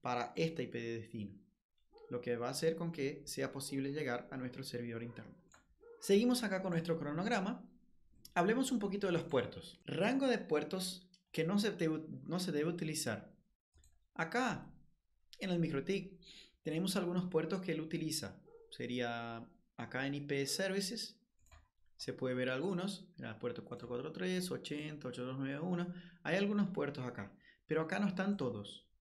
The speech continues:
No debemos utilizar puertos de servicio ni puertos de administración del MikroTik. Puertos que se utilizan en protocolos.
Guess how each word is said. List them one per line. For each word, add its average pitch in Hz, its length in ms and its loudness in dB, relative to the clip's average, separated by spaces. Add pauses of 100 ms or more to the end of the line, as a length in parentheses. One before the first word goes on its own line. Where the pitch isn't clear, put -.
(460)
No 165 200 2
debemos 214 360 4
utilizar 160 500 0
puertos 131 380 2
de 127 100 -2
servicio 202 640 2
ni 170 160 0
puertos 165 440 2
de 151 300 0
administración 139 880 0
del 123 180 -2
MikroTik. 113 560 -4 (240)
Puertos 143 300 0
que - 80 -10
se - 120 -2
utilizan 135 380 0
en 120 100 -2
protocolos. 160 720 0